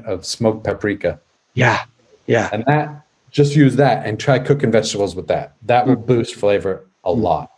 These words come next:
Speaker 2: Mm.
Speaker 1: And then if you bump up the nutritional yeast, you can also use that to make broth. So it's really good to make, like, a smoky, that's how I make all these ramens now.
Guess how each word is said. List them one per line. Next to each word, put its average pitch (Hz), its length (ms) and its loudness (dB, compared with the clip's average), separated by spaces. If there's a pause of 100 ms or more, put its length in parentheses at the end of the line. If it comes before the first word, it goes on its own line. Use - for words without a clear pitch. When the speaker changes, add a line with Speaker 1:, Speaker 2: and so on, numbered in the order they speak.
(220)
Speaker 2:
Mm. 120 220 2
Speaker 1:
And 113 100 0
then 123 60 -4
if - 160 -6
you 127 60 0
bump 151 360 0
up 156 180 2
the 143 80 4
nutritional 135 540 2
yeast, 113 220 0
you 117 60 -4
can 117 140 0
also 143 280 2
use 110 300 2
that 107 220 2
to 107 80 -2
make 101 280 -4
broth. 92 600 -4 (1160)
So 107 440 2 (200)
it's - 240 -6
really 113 360 4
good 113 200 0
to 110 80 2
make, 101 240 0
like, 95 200 4
a 90 80 2
smoky, 101 600 -4 (120)
that's 123 220 0
how 151 160 4
I 131 60 4
make 117 200 -2
all 120 100 4
these 98 180 0
ramens 90 500 -2
now. 80 220 -12